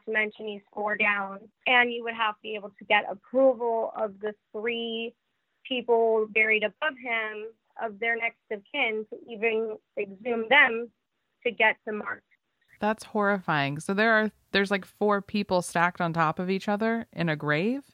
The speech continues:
Speaker 1: Yes.
Speaker 2: Oh
Speaker 1: Yes.
Speaker 2: my God.
Speaker 1: He is the fourth body down. So that was another kind of kick to the gut. I, and I remember my mom crying multiple times, like, "See, I, I just knew this was gonna happen. Like, this is what your grandma and we all dealt with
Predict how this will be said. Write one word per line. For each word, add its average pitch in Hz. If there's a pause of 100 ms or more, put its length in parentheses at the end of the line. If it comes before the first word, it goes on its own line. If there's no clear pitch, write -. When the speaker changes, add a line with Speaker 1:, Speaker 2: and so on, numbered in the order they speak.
(160)
Speaker 1:
Yes. 214 (440)
Speaker 2:
Oh -
Speaker 1:
Yes. 254
Speaker 2:
my 202
God. 175
Speaker 1:
He 254
is 233
the 233
fourth 254 (160)
body 233
down. 202 (560)
So 262
that 262
was 285
another 247
kind 226
of 214
kick 220 (100)
to -
the 220
gut. 214 (360)
I, 233
and 233
I 226
remember 226
my 220
mom 208
crying 214
multiple 208
times, 208 (100)
like, 202 (720)
"See, 269
I, 240 (140)
I 240
just 233
knew 247
this 233 (100)
was 214
gonna 220
happen. 285
Like, 214
this 220
is 214
what 220
your 240
grandma 240
and 220
we 220
all 214
dealt 226
with 220